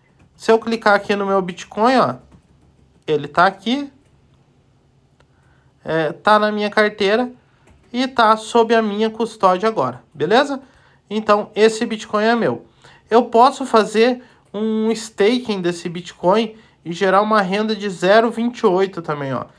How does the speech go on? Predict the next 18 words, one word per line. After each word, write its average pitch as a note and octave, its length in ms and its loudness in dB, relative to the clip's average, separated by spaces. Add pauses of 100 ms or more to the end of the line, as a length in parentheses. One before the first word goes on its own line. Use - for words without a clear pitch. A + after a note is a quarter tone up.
(200)
Se - 160 -8
eu G3 80 0
clicar G3 320 -2
aqui, F3+ 300 -2
ó, G#3 220 4 (1000)
ele F3+ 240 -4
tá G3 160 2
aqui, F#3+ 180 -2
ó, E3+ 200 0
zero G#3 340 2
vinte A3 220 -6
e - 40 -18
sete, G3 380 -2
na F#3+ 140 -2
verdade, F3+ 420 0
no F3+ 100 -6
baixo F3 320 -6
risco. A#3+ 560 -8